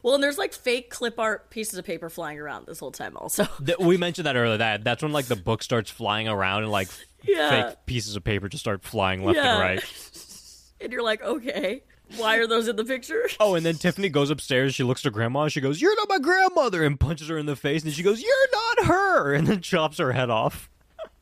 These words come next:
Speaker 2: <laughs>
Speaker 1: I'm done. No shit.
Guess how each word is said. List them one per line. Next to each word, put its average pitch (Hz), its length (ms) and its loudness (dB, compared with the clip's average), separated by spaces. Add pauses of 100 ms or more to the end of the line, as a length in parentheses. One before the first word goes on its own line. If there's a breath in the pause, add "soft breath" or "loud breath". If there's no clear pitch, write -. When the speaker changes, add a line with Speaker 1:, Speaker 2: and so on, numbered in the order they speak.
(320)
Speaker 2:
<laughs> - 20 -
Speaker 1:
I'm 587 1400 0 (1120 loud breath)
done. 277 100 -4
No 359 200 4
shit. 330 720 2